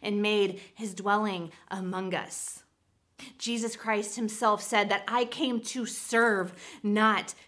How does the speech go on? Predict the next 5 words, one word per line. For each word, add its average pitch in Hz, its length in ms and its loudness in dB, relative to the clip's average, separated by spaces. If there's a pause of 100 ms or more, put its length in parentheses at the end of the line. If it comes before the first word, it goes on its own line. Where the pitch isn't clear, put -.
to 226 120 -2
be 190 500 -2 (100)
served." - 720 -8 (1040)
Jesus' 285 440 4
entire 254 920 -2